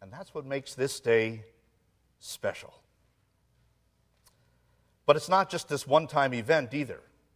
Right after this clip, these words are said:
Confirmation is really an, an ongoing thing for us.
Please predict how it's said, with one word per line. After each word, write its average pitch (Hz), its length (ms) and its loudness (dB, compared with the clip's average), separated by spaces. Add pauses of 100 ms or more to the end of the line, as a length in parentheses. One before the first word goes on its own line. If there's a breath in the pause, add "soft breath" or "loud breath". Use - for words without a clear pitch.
(920)
Confirmation 165 680 0
is 117 160 -8
really 143 320 2
an, 110 160 0 (160)
an 127 200 -4
ongoing 139 840 4
thing 117 260 0
for 90 260 -8
us. - 440 -12